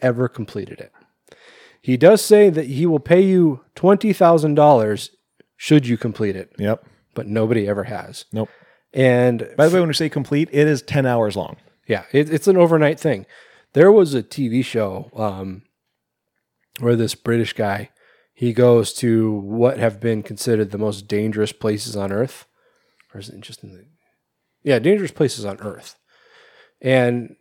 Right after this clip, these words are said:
Speaker 1: um, you know, he goes to, there are only two places I can, that come to mind. One was New Orleans, um, 'cause, you know, that does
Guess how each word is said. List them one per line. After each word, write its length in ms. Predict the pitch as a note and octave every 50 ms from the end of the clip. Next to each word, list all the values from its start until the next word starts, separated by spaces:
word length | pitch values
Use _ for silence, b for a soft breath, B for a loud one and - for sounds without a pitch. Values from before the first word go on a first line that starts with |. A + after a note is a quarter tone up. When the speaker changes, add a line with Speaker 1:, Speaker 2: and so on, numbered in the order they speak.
| _ -
Speaker 1:
um, 560 | A#2 A#2 A2 G2+ G2+ G2+ G2 G2 A2 - _ _ _ _ _ _ _ _ _ _ _ _ _ -
you 100 | C3 C3+
know, 560 | B2 A#2 A2+ A2+ A2+ A2 A2 A2 - - _ _ _ _ _ _ _ _ _ _ _ _
he 240 | - - - - F#3+
goes 400 | D#3+ - E3+ E3+ E3 D3 - -
to, 540 | - D3+ C#3+ C#3 C3 B2 B2 A#2+ B2 B2 - D3 _ _ _ _ _ _ _ _ _ _ _
there 1800 | _ - - - - - - _ _ _ _ _ _ _ _ _ _ _ _ _ _ _ _ _ _ _ _ _ _ _ _ _ _ _ - G#2+
are 20 |
only 140 | A2+ A2+ G#2
two 180 | - - B2+ A#2+
places 400 | - - A2+ G#2+ F#2 - G2+ G2
I 100 | F#2+ F#2
can, 640 | - - G#2 G2+ A2 - _ - A#2+ B2 A#2+ G#2+ - _ _ _ _ -
that 160 | A#2+ A2+ -
come 200 | - - A#2+ A2+
to 60 | G#2 G2+
mind. 380 | G#2 A2 G#2+ G#2 G2 F#2+ G#2
One 200 | A#2 B2 B2 A#2+
was 140 | A#2 A2 G2+
New 140 | A#2+ A#2+ A#2
Orleans, 480 | A2 G#2 G2 G2 G2+ G#2+ G#2+ - - _ _ _ _ _ _ _ _ _ _ _ _ _ _ -
um, 400 | G#2+ G#2 G2+ G2 F#2+ F#2+ F#2+ G2
'cause, 260 | - - G2 G2 F#2+
you 160 | F#2+ F#2+ F#2+
know, 60 | F#2
that 180 | F#2 F#2 F#2 -
does 260 | - F2+ F#2 - -